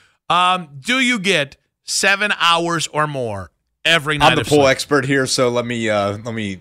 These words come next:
Speaker 2: phrase this one online.
Speaker 1: Oh, you, you get, what was, what was the, uh, what was the, uh,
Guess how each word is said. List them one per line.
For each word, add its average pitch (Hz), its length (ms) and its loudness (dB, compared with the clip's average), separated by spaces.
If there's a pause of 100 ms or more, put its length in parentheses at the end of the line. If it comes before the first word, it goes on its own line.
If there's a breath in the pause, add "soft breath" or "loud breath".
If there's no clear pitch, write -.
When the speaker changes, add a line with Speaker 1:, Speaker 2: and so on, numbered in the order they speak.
(120)
Speaker 2:
phrase 98 320 -6
this 98 200 -6
one 98 100 -8
online. 92 400 -6 (140)
Speaker 1:
Oh, 180 140 2
you, 175 120 -2
you 165 280 -2
get, 160 100 -4
what 185 160 0
was, 175 160 0 (140)
what 196 160 2
was 185 160 0
the, 190 240 0
uh, 175 160 2
what 180 120 -2
was 175 140 -4
the, 170 340 -4
uh, 147 380 2